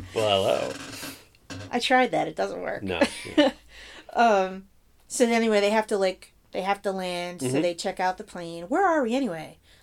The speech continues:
Speaker 2: Latham, Massachusetts.
Speaker 1: Latham, Massachusetts.
Speaker 2: And here comes the, like, the goofy, the goofy part of the episode.
Speaker 1: Yeah.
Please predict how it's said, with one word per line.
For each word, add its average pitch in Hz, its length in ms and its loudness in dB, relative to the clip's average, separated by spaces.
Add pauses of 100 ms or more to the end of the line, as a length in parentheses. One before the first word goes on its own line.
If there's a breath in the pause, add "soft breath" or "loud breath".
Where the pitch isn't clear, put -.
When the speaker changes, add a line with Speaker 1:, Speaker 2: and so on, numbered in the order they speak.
(120)
Speaker 2:
Latham, 240 480 -2
Massachusetts. 214 760 -6
Speaker 1:
Latham, 98 300 -4
Massachusetts. - 880 -12
Speaker 2:
And 175 200 -10
here 240 400 0
comes 196 280 -8
the, 180 260 -10 (100)
like, 190 280 -6
the 190 80 -4
goofy, 247 680 -2
the - 80 -8
goofy 269 340 -2
part 240 420 0
of 240 40 -2
the 233 120 2
episode. 165 580 -4
Speaker 1:
Yeah. 92 200 2